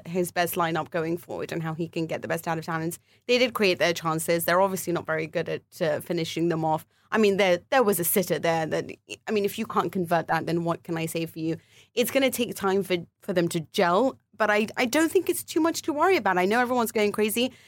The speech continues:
It depends because they didn't really bring in the players that they wanted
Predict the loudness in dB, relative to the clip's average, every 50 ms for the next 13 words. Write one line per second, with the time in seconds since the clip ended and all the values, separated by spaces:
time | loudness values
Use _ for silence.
0 | -16 _ -6 -2 2 2 2 2 2 2 2 2 2 0 -2 -6 -6 -6 -6 -4
1 | -2 -2 -2 0 0 -2 -2 -2 -4 -4 -2 -2 -2 -2 -2 -2 -2 -2 0 0
2 | -2 -2 -4 -6 -4 -2 -2 2 2 2 0 0 -4 -6 -4 -4 -4 -2 0 0
3 | 0 0 -2 -2 -4 -4 -6